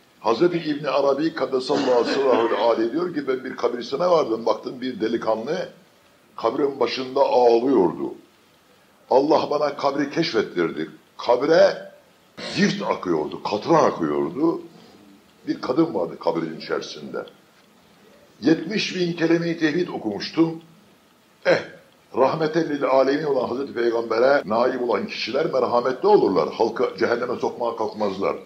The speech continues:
Affettirirler Allah'a. Binaenaleyh o okumuş olduğum yetmiş bin kelime-i tevhidi o kabir sahibine bağışladım. Bağışlayınca diyor,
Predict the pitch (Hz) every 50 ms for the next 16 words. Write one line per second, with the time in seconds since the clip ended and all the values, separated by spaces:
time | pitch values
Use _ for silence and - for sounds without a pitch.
0 | - _ - 110 98 - - - - - 78 71 71 71 69 65 69 67 67 65
1 | 67 65 57 64 80 - - - - _ _ _ _ _ _ _ _ _ 117 117
2 | 127 131 143 156 156 160 147 165 170 180 180 196 190 - - - - - _ _
3 | _ _ _ _ _ - 139 143 - - - - 143 156 156 143 131 120 117 127
4 | 123 120 117 131 127 - - - - - 110 117 113 107 - 127 123 123 117 117
5 | 104 - 107 104 92 92 110 117 127 135 135 - - 135 135 107 85 - 113 107
6 | 101 98 113 113 123 139 135 107 98 82 80 73 - - 71 65 - - - -
7 | _ _ _ _ _ _ _ _ _ _ _ _ 170 - 170 208 220 196 - -
8 | 139 131 127 120 107 104 104 101 90 110 131 156 180 202 208